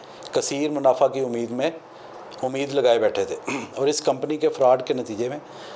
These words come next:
अपनी रकम से हाथ धो बैठे थे, इसलिए आखिरी उम्र में शदीद मुश्किलात का शिकार रहे। बहुत अरसा तक जब उनकी कोई खैर खबर ना मिल सकी तो एक रोज़ मालूम हुआ कि अबू ज़िया इकबाल बहुत बीमार हैं। एक्जीमिया का मर्ज़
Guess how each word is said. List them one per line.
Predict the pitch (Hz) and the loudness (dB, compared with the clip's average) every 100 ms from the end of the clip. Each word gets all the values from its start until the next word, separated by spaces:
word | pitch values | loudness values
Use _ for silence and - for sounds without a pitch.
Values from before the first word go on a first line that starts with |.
| - | 0
अपनी | 123 143 | 2 2
रकम | 131 - 131 | 2 2 0
से | 135 | -2
हाथ | 120 107 110 | 2 4 4
धो | 113 | 4
बैठे | 101 92 | 2 0
थे, | 90 - - - - - - 131 | -4 -12 -16 -16 -14 -14 -6 -4
इसलिए | - 143 143 | 0 4 6
आखिरी | 135 143 | 6 4
उम्र | 139 143 | 0 0
में | 143 147 | 0 -2
शदीद | 135 117 139 127 | -2 -2 -2 -2
मुश्किलात | 117 - 113 104 | -6 2 2 4
का | 110 | 0
शिकार | - 101 95 | 0 2 2
रहे। | 87 90 - - - - - - - - - - - - - - - - - | 2 -4 -6 -16 -18 -18 -18 -18 -16 -16 -16 -18 -18 -16 -12 -10 -10 -14 -14
बहुत | - 131 147 | 2 4 6
अरसा | 160 - 170 | 4 4 4
तक | 170 160 | 4 4
जब | 151 151 | 4 2
उनकी | 147 151 | 0 0
कोई | 156 147 | 2 4
खैर | 143 127 | 4 4
खबर | 139 139 | 4 4
ना | 131 135 | 4 2
मिल | 151 | 0
सकी | - 101 110 151 | -2 -2 -2 -2
तो | 135 | 0
एक | 131 127 | 0 2
रोज़ | 135 127 | 2 4
मालूम | 113 110 123 | 4 4 2
हुआ | 131 131 | 2 2
कि | 131 | 4
अबू | 117 120 | 2 2
ज़िया | 113 113 | 4 2
इकबाल | 110 113 110 | 4 4 4
बहुत | 101 113 104 | 4 4 2
बीमार | 98 87 87 | -2 0 0
हैं। | 90 - - - - - 127 | -4 -10 -16 -14 -14 -2 0
एक्जीमिया | 110 110 135 147 147 | 0 0 0 2 2
का | 147 | 4
मर्ज़ | 123 127 127 | 6 4 2